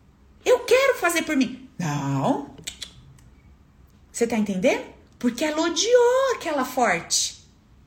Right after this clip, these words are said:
Então, gente, se você começa a compreender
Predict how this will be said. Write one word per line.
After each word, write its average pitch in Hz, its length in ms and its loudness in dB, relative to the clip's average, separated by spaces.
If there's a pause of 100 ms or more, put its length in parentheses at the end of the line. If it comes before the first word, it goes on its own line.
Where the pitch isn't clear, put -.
(540)
Então, 285 400 0
gente, 170 640 -6 (1160)
se - 220 -2
você 320 340 -2
começa 302 480 -4
a - 40 -4
compreender 240 1000 -2